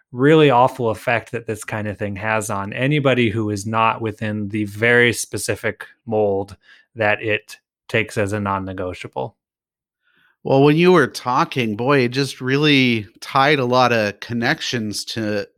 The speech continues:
Speaker 2: to a lot of stuff we've talked about, which is, like, the question occurred to me, "Do we even care about our youth?"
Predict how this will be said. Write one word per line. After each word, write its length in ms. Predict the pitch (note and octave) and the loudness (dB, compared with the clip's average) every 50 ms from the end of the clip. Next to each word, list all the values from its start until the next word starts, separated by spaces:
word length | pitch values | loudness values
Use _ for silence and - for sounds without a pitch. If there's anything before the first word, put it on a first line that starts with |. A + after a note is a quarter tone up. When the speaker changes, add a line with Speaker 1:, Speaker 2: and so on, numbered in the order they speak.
| _ | _
Speaker 2:
to 180 | - - A#2 A2 | -6 -4 -2 -2
a 40 | G#2 | -2
lot 320 | G#2 A2+ A#2+ C#3 F3+ F3 | 0 0 2 2 2 2
of 80 | C#3 - | 0 -4
stuff 280 | - - G2 - - | -4 -6 -6 -8 -6
we've 220 | - G#2 F#2 - _ | -10 -10 -10 -10 _
talked 340 | - C3 C3 D3+ D#3 - - | -2 2 2 2 0 -2 -8
about, 280 | A2+ G#2 G2 G2 G2+ | -4 -2 -2 -2 -4
which 180 | G#2+ G2+ - - | -6 -8 -6 -6
is, 240 | A#2+ A2+ G#2+ G2+ A2+ | -6 -6 -4 -4 -4
like, 240 | G#2+ G#2 G#2 - _ _ _ | -4 -4 -4 -8 _ _ _
the 80 | - - | -16 -10
question 440 | - - D#3+ E3+ - - - E3 B2+ | -2 0 2 2 2 2 0 2 2
occurred 400 | A#2 A2 - - D#3 F3+ G3 E3 | 0 -2 -2 -2 -2 -2 0 0
to 40 | A#2+ | -2
me, 360 | A2 G#2 G#2 F#2+ F#2 F2+ - _ _ _ _ _ _ _ _ _ _ _ _ _ _ - | 0 0 -2 -2 -6 -8 -12 _ _ _ _ _ _ _ _ _ _ _ _ _ _ -4
"Do 140 | A#2+ B2 B2+ | -2 2 2
we 100 | C#3 D#3 | 4 4
even 240 | F3 F3 F3+ D#3 C3 | 4 4 4 2 2
care 400 | - - - A#2 A2 A2+ C3 D#3 | -2 -2 -2 0 2 2 2 2
about 260 | E3 D#3 D3+ D3 C#3 | 2 2 2 2 4
our 140 | A#2+ A2 G2+ | 2 0 -2
youth?" 420 | G2 G2 G2+ G#2 C3 F#3+ - _ | -2 -6 -6 -6 -6 -8 -10 _